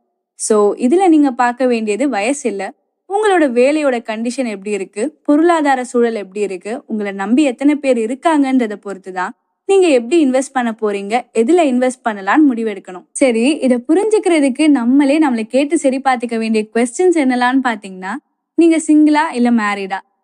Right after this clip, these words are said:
மேரிட்னா உங்க பார்ட்னர் வேலைக்கு போறாங்களா, அவங்களும் சம்பாதிக்கிறாங்களா, உங்களுக்கு குழந்தைகள் இருக்கா, அப்படி இருந்தா அவங்களுக்கான செலவுகள் எவ்வளவு ஆகுது, அப்புறம் பாத்தீங்கன்னா நீங்க பணத்தை சேமிச்சு அதிகமாக்க நினைக்கிறீங்களா,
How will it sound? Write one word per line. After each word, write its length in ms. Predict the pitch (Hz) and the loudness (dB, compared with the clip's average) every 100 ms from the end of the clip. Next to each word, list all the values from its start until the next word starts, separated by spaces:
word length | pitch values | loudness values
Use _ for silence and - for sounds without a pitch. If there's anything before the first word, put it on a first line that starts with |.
| _ | _
மேரிட்னா 520 | 294 339 392 359 277 330 | 0 2 2 2 0 0
உங்க 180 | 294 247 | 0 0
பார்ட்னர் 460 | 247 254 269 285 247 | 0 0 0 -2 0
வேலைக்கு 360 | 233 240 247 | -2 -2 -6
போறாங்களா, 540 | 226 220 214 208 202 220 - | -4 -4 -2 -4 -2 -4 -2
அவங்களும் 460 | 220 226 226 240 277 | -4 0 2 2 0
சம்பாதிக்கிறாங்களா, 840 | 220 214 214 214 208 190 185 202 - _ _ - | -2 -2 -2 -4 -6 -6 -4 -6 -6 _ _ 2
உங்களுக்கு 360 | 349 359 349 | 2 2 0
குழந்தைகள் 520 | 330 302 349 349 311 285 | 0 2 2 2 2 2
இருக்கா, 280 | 277 285 294 | 0 0 -2
அப்படி 280 | - 214 214 - | -2 -6 -6 -2
இருந்தா 420 | 247 339 311 311 - | 2 4 4 2 -2
அவங்களுக்கான 640 | 220 294 330 311 277 247 | -2 0 0 0 -2 -2
செலவுகள் 520 | 233 220 233 226 285 | -4 -4 -2 0 0
எவ்வளவு 300 | 233 208 233 | -2 -2 -2
ஆகுது, 380 | 208 196 190 196 - _ _ _ | -2 -2 -8 -12 -16 _ _ _
அப்புறம் 320 | 285 294 349 | -2 2 2
பாத்தீங்கன்னா 340 | 311 262 269 302 | 2 0 0 2
நீங்க 220 | 285 247 233 | 2 0 -2
பணத்தை 400 | 254 277 403 415 | 0 0 0 -2
சேமிச்சு 440 | 330 302 302 294 | 0 2 2 2
அதிகமாக்க 640 | 294 254 247 262 240 233 233 | 0 -2 -2 -2 -2 -4 -4
நினைக்கிறீங்களா, 600 | 220 214 214 208 214 | -4 -4 -4 -4 -2